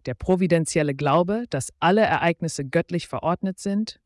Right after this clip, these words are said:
und die viktorianische Verehrung der herrschenden Klasse für Privatunternehmen und Laissez-faire. Die Bedingungen begünstigten den Massenhunger.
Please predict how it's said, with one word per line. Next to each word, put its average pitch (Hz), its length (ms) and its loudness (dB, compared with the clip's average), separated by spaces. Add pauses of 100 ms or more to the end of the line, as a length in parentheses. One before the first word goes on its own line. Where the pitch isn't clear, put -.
und 143 180 -4
die 135 160 -6
viktorianische 160 840 0
Verehrung 165 640 -2
der 123 200 -6
herrschenden 147 460 -2
Klasse 165 600 -4
für - 200 -12
Privatunternehmen 147 960 -4
und 131 160 -10
Laissez-faire. 117 680 -8 (1300)
Die 156 80 -6
Bedingungen 190 800 0 (400)
begünstigten 147 1040 -4
den 127 180 -4
Massenhunger. 104 720 -10